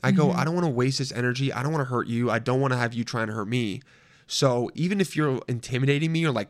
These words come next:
Speaker 1: coming up to me,
Speaker 2: Yeah.
Speaker 1: I'm past that ego point. I'll go, I go, "Dude, whatever, man. Does this make you feel better?" Like, yeah,
Speaker 2: Mm-hmm.
Speaker 1: I'm gonna, I'm gonna walk away because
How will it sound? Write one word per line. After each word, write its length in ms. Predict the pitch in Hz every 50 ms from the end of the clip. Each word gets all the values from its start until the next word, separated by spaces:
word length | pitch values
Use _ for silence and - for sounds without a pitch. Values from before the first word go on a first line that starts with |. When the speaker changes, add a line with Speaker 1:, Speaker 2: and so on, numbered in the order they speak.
| _ _ _
Speaker 1:
coming 300 | - - 131 120 107 101
up 100 | 107 107 -
to 100 | - 151
me, 260 | 165 175 190 202 - - - - -
Speaker 2:
Yeah. 240 | 190 190 180 156 - - _
Speaker 1:
I'm 180 | - 151 175 175
past 420 | - - 147 139 139 156 - -
that 180 | - 135 123 -
ego 260 | 120 123 123 135 139 151
point. 360 | 143 160 170 175 180 185 - -
I'll 160 | - 131 143
go, 260 | 143 139 139 135 - -
I 60 | 143
go, 140 | 143 147 139
"Dude, 380 | 135 147 156 156 151 135 - - _ _ _ _ _ _
whatever, 360 | - 135 147 156 156 151 143
man. 220 | 120 117 117 120 120
Does 80 | 117
this 120 | 127 131 135
make 140 | 165 151 -
you 80 | 147
feel 180 | - - 147 151
better?" 220 | 156 156 160 165
Like, 140 | 160 147 139
yeah, 240 | 220 208 147 131 107
Speaker 2:
Mm-hmm. 100 | 101 104 - - _ -
Speaker 1:
I'm 120 | 123 139
gonna, 120 | 156 156 151 -
I'm 120 | 143 143
gonna 80 | 160 170
walk 240 | 156 143 151 143 147
away 260 | 135 139 143 156 170
because 520 | 165 160 135 - 147 131 127 117 113 -